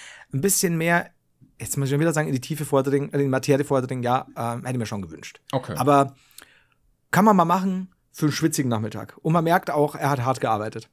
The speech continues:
Speaker 1: Alle haben
Speaker 2: Das
Speaker 1: hart
Speaker 2: ist,
Speaker 1: gearbeitet.
Speaker 2: das ist wichtig, ja. Sehr gut.
Speaker 1: Und, was ich auch nicht kann, äh, der Darsteller oder der Typ hat sich immer wieder mal den Schweiß von der Pelle reiben müssen oder auch vom Kopf. Und er hat immer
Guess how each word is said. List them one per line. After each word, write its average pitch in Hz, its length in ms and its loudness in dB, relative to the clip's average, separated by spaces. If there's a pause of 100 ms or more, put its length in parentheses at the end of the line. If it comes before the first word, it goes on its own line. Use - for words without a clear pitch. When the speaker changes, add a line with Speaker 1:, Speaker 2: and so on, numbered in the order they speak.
Speaker 1:
Alle 135 200 4
haben 98 60 -2
Speaker 2:
Das - 120 8
Speaker 1:
hart - 80 2
Speaker 2:
ist, 151 80 0
Speaker 1:
gearbeitet. 113 240 2
Speaker 2:
das 113 80 -4
ist 113 100 -10
wichtig, 98 300 -12
ja. 71 180 -10 (220)
Sehr 78 180 -12
gut. 76 180 -14 (540)
Speaker 1:
Und, 240 480 2
was 156 200 2
ich 165 100 0
auch 165 80 4
nicht 185 140 -2
kann, 165 300 0 (120)
äh, 147 280 4
der 139 140 2
Darsteller 151 580 2
oder 123 120 -2
der 120 140 0
Typ 151 300 -4
hat 143 200 -4
sich 143 100 -4
immer 147 220 0
wieder 143 140 2
mal 131 160 0
den 127 60 -4
Schweiß - 360 0
von 139 160 -4
der 120 320 -2 (1500)
Pelle 127 300 2
reiben 123 280 2
müssen 180 340 -2
oder 139 200 -2
auch 135 80 0
vom 123 140 -2
Kopf. - 280 -4 (380)
Und 143 520 0 (680)
er 127 140 0
hat 196 200 0
immer 202 440 2